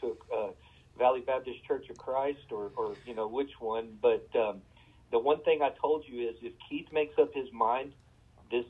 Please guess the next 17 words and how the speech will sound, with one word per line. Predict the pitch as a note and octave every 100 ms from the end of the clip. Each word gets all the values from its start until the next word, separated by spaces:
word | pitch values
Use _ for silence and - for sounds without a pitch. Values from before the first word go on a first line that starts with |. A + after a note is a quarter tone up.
| -
he | A#2+ - B2+
will | B2
be | A#2 A#2+ A#2
the, | A2 G2+ -
the | A2+ G2+ - A#2+
best | B2 - - - -
manager, | A#2+ B2 B2+ B2+ B2+ B2
leader, | A#2 B2 C3+ C#3 C#3 - - - -
agent | B2 A#2+ B2 -
you | A2
will | G#2+ -
ever | B2 B2 A#2
have | A#2+ A2+ A2
in, | G#2 G2+ A2
in | A2
your | G2+ F#2+
agency. | - D4 G#2 G2 - G2+